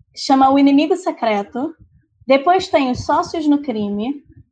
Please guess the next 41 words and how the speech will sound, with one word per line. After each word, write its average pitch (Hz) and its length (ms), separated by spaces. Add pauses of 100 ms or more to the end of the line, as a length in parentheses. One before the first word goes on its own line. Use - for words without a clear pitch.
(140)
Aí 415 140
tem 359 180
o 330 60
terceiro, 285 580
que 302 120
é 262 80
o 254 80
M 262 240
O 277 100
N, 240 380
que 269 100
é 226 100
esse 220 140
que - 60
eu 214 40
vou 214 120
falar 214 260
mais 208 220
um 208 80
pouquinho. 254 600 (540)
O 320 100
quarto 349 440
livro 262 400
é 220 80
Um 277 180
Pressentimento 294 800 (100)
Funesto. 285 720 (420)
E 339 140
o 392 60
último 381 480
livro 285 460
do 254 120
casal 226 380
Tommy 226 320
e 294 60
Tuppence 339 680
é 277 260
O 311 120
Portal 302 500
do 277 140
Destino. 202 720